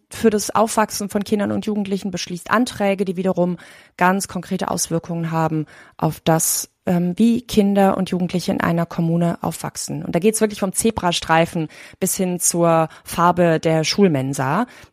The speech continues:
Da ist wirklich so alles dabei. Und übrigens auch Themen, bei denen kommunale Räte denken, dass das gar nichts mit Kindern und Jugendlichen zu tun hat. Auch die haben meistens Auswirkungen auf Kinder und Jugendliche. Deshalb muss man sich's genauer angucken.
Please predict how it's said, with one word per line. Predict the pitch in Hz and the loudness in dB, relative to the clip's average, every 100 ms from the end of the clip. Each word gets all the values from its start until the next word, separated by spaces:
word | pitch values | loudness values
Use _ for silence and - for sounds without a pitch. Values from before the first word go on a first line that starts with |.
| - | 0
Da | |
ist | 175 - | 0 0
wirklich | 185 185 - | -2 -4 -6
so | - | -4
alles | 165 170 - | -4 -4 -4
dabei. | 151 151 151 214 - - | -6 -2 0 -2 -4 -4
Und | 190 | -2
übrigens | - 214 208 - | 2 2 2 4
auch | 220 - | 2 2
Themen, | - 214 226 | 2 4 4
bei | 208 | 2
denen | 190 196 196 190 - - - - | 2 2 2 0 -4 -20 -16 -2
kommunale | - 214 202 196 190 | 6 8 8 6 4
Räte | 196 226 220 | 4 4 2
denken, | 196 247 220 | 2 2 0
dass | 202 - | -6 -4
das | 233 | -4
gar | - 247 | 2 6
nichts | 302 285 | 6 6
mit | 262 | 0
Kindern | - 285 269 | 2 4 4
und | 254 | 4
Jugendlichen | 277 262 240 240 | 2 0 -2 -6
zu | 247 | -2
tun | 285 269 | 2 4
hat. | 202 - - | 2 -6 -12
Auch | - - | -8 0
die | 277 277 | 2 4
haben | 226 226 | 4 4
meistens | 226 247 254 - | 4 2 -2 0
Auswirkungen | 254 262 - 165 - 160 160 160 | 2 2 0 -4 -2 -2 -2 -2
auf | 165 160 - | -2 -2 -4
Kinder | 170 170 | -2 -2
und | 170 | -2
Jugendliche. | 175 180 190 190 - | -2 -2 0 0 -2
Deshalb | 185 185 | -2 0
muss | 202 202 | 0 0
man | 208 | 2
sich's | 202 208 - | 2 -2 -2
genauer | 208 214 - | 0 2 2
angucken. | 226 226 - - 156 | 0 -2 -10 -8 -10